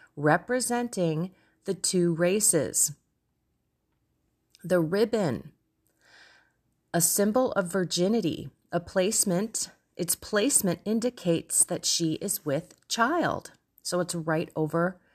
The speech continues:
her little tummy. Flower, there's flowers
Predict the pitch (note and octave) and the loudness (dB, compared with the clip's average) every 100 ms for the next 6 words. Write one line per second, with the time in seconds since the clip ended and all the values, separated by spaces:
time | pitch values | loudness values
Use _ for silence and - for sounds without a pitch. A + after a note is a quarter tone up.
0 | _ _ _ G#3 G3 G3+ G#3+ G#3+ D4+ D#4+ | _ _ _ -4 -2 0 -2 -2 -2 0
1 | - - _ _ _ _ _ - - - | -4 -10 _ _ _ _ _ -20 -20 -20
2 | - - G3+ G3+ B3 B3 D#3+ - - _ | -12 -2 0 2 0 2 2 0 -6 _
3 | _ _ _ F3+ E3+ - F#3 F3+ G3 G#3 | _ _ _ 0 0 0 2 4 4 0
4 | G#3+ G#3+ | -2 -4